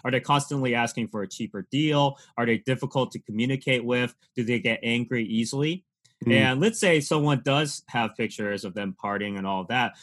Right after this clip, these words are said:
Speaker 1: but they seem to be very professional when they communicate with me. You know, they, they are very responsive as well. Um, then, yeah, I'll say, Hey, you know what?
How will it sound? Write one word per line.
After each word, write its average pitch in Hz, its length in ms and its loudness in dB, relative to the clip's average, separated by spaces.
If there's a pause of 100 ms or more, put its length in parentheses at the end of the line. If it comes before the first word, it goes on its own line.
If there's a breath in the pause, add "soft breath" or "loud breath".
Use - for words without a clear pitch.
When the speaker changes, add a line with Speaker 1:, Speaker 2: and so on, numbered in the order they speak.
(160 loud breath)
Speaker 1:
but 135 200 0
they 131 80 2
seem 196 240 -2
to 180 100 -4
be 139 280 4
very 127 260 0
professional 113 840 -2
when 107 160 -4
they 101 100 -2
communicate 113 540 -4
with 107 220 -10
me. 110 320 -2 (260)
You 110 80 -4
know, 101 220 -2
they, 101 260 -4 (320)
they 107 200 -4 (120)
are 110 120 -4
very 120 220 0
responsive 107 920 -4
as 98 160 -8
well. 101 500 -4 (400)
Um, 104 540 2 (240)
then, 143 260 4
yeah, 143 200 4
I'll 107 160 4
say, 113 260 2
Hey, 156 300 4
you 113 120 2
know 110 240 4
what? 107 300 0